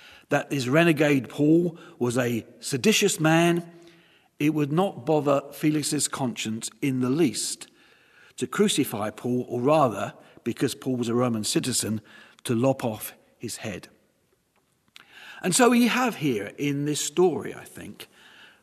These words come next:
Paul, a man of integrity, against a lawyer, a group of Jewish leaders who had tried to assassinate him, and a governor who notoriously lacked integrity. And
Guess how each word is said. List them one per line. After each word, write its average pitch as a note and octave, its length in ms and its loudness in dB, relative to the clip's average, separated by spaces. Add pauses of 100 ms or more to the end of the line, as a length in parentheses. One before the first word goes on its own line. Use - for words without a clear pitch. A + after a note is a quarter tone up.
Paul, A#3+ 440 4
a D#3 80 2
man G3+ 300 6
of G3+ 160 6
integrity, D3 840 -2 (1040)
against E3+ 480 2 (100)
a C3+ 60 0
lawyer, F#3 600 4 (920)
a C3+ 80 -2
group F#3 380 2
of D3+ 100 2
Jewish E3+ 360 2
leaders D3 680 0 (300)
who D#3 80 2
had C3 160 0
tried D#3 320 2
to D#3+ 100 -2
assassinate C3 680 -2
him, A#2 240 -8 (720)
and F3 160 4
a F#3 60 6
governor C#3 640 0 (640)
who D#3 160 2
notoriously D#3+ 760 2
lacked F#3 340 -2
integrity. G#2 760 -10 (1300)
And F3 180 2